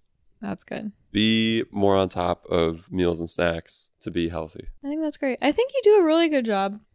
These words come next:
Speaker 1: already as it is.
Speaker 2: Mm-hmm. I try to.
Speaker 1: And just, like, keeping that up.
Speaker 2: Yeah. It's a good little habit to keep me alive.
Speaker 1: I enjoy you being alive. So.
Speaker 2: Hooray.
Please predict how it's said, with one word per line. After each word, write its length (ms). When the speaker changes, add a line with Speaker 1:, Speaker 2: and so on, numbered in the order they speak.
Speaker 1:
already 400
as 200
it 80
is. 320
Speaker 2:
Mm-hmm. 400
I 40
try 220
to. 260
Speaker 1:
And 160
just, 120
like, 140
keeping 360
that 140
up. 300
Speaker 2:
Yeah. 280
It's 120
a 60
good 180
little 200
habit 420
to 80
keep 160
me 120
alive. 480
Speaker 1:
I 100
enjoy 420
you 200
being 300
alive. 480
So. 100
Speaker 2:
Hooray. 880